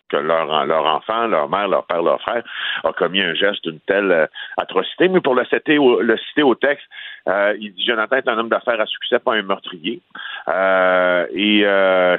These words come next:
c'est pas un homme violent, j'ai de la misère à, à le croire. » Alors, Frédéric Giguère le joint en Floride. Ce qui nous fait, moi, ce qui me fait dire qu'il faut prendre ça avec des pincettes encore plus, c'est qu'au fond, euh, en raison de problèmes de santé, ben, il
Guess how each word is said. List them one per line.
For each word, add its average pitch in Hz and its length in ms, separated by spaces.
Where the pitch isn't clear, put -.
c'est 107 60
pas 117 160
un 104 60
homme 98 160
violent, 90 320
j'ai 113 80
de - 60
la 92 80
misère 95 440
à, 85 480
à 85 40
le - 120
croire. » 120 320
Alors, 92 440
Frédéric 98 380
Giguère 127 300
le 107 100
joint 117 260
en 95 120
Floride. 127 500
Ce - 180
qui 131 160
nous 127 240
fait, 170 300
moi, 127 160
ce - 60
qui 139 100
me 113 60
fait 123 160
dire 151 160
qu'il - 160
faut 117 100
prendre 117 300
ça 139 60
avec 117 180
des 107 80
pincettes - 360
encore 107 280
plus, - 240
c'est 107 80
qu'au 95 260
fond, 135 240
euh, 73 100
en 92 80
raison 101 280
de - 40
problèmes 98 400
de 143 120
santé, 123 640
ben, 95 180
il 95 340